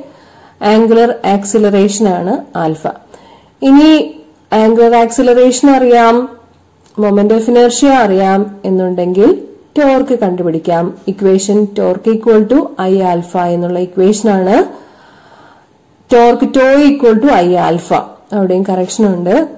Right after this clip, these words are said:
Moment of inertia I equal to എം ആർ സ്ക്വയർ ആണെന്ന് നമുക്കറിയാം. Mass എത്രയാ? thousand kilogram ആണ്. R one ആണ്. വൺ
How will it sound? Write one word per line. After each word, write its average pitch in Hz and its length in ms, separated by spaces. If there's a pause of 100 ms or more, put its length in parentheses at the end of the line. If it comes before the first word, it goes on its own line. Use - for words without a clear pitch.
(1120)
Moment 220 320
of 226 160
inertia 240 360 (220)
I - 20 (140)
equal 233 340
to 269 80 (160)
എം 202 100 (120)
ആർ 202 160
സ്ക്വയർ 208 320
ആണെന്ന് 185 260
നമുക്കറിയാം. 180 640 (480)
Mass 214 500 (600)
എത്രയാ? 208 340 (920)
thousand 208 540
kilogram 190 640
ആണ്. 170 200 (920)
R 214 180 (300)
one 175 240 (220)
ആണ്. 160 200 (220)
വൺ 185 160